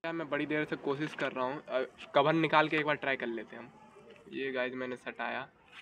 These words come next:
ये देख रहे हो आपके सामने guys, ये unlock नहीं हो रहा है। और ये पता है क्यों नहीं हो रहा है guys, क्योंकि ये living thing नहीं है और हमारे हाथों में जो चीज़ होता है जिसकी वजह से खुलता है,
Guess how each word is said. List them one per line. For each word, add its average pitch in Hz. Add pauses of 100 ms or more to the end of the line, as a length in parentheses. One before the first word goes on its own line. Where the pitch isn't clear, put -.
(220)
ये 143
देख 151
रहे 147
हो 147
आपके 143
सामने 139
guys, 135
ये 196
unlock 135
नहीं 127
हो 110
रहा 107
है। 113 (1800)
और -
ये 131
पता 143
है 170
क्यों 170
नहीं 165
हो 143
रहा 131
है 127
guys, 135
क्योंकि 143 (760)
ये 156 (240)
living 135 (100)
thing 131
नहीं 120
है 107 (400)
और 123 (400)
हमारे 139 (160)
हाथों 127
में 139
जो 135 (640)
चीज़ 143
होता 131
है 127
जिसकी -
वजह 135
से 131
खुलता 123
है, 123